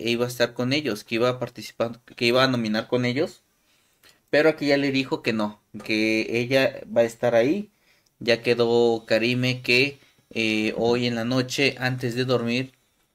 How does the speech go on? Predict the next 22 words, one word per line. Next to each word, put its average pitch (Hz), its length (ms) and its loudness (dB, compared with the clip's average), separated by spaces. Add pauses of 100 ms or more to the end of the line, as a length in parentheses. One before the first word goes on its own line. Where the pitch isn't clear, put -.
van 113 220 0
a 127 120 -4
platicar 117 420 0
acerca 120 400 0
de 113 140 0
eso, 151 380 -4 (340)
de 113 180 -6
la 117 120 -4
nominación, 131 760 -4 (540)
para 135 300 4
que 143 320 -2
se - 180 -4
organicen 123 760 -2 (400)
y, 127 520 0
este, 107 520 -4
y 104 260 0
salgan 113 360 -2
muchos 110 340 -6
nominados 110 520 -4
del 98 140 -8
otro 120 240 -14
cuarto. - 380 2